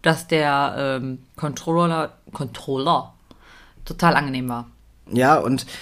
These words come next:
Speaker 2: ähm, die vier Knöpfe der Playstation, die kennt, glaub ich, auch jeder mit X, Kreis, Viereck und Dreieck.
Speaker 1: Ja, auch
Speaker 2: Beziehungsweise
Speaker 1: unter Trauma-, unter auch traumatischen Umständen gelernt.
Speaker 2: Unter traumatischen Umständen?
Speaker 1: Ja, von Until Dawn.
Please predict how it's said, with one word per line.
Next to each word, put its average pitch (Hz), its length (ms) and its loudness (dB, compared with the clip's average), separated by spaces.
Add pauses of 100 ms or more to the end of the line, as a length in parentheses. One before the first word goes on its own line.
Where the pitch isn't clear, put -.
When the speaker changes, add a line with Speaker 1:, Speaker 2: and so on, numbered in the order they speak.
(220)
Speaker 2:
ähm, 123 540 2 (540)
die 113 280 -4
vier 147 280 0
Knöpfe 165 460 -2
der 151 100 2
Playstation, 147 640 0
die 120 100 -4
kennt, 139 220 -2
glaub 123 220 2
ich, 113 160 -6
auch 131 180 0
jeder 110 320 0
mit 113 280 -2
X, - 540 -2 (180)
Kreis, 139 680 2 (380)
Viereck 123 580 2 (100)
und 104 100 -4
Dreieck. 101 480 -2 (600)
Speaker 1:
Ja, 160 140 4
auch 156 260 8
Speaker 2:
Beziehungsweise 135 240 8
Speaker 1:
unter 127 140 4
Trauma-, 170 360 4
unter 185 400 2
auch 170 120 4
traumatischen 180 760 4
Umständen 143 580 2
gelernt. 127 560 0 (200)
Speaker 2:
Unter 123 220 0
traumatischen 120 520 0
Umständen? 160 460 -4
Speaker 1:
Ja, 151 140 0
von 156 220 -2
Until 156 260 0
Dawn. 123 460 -2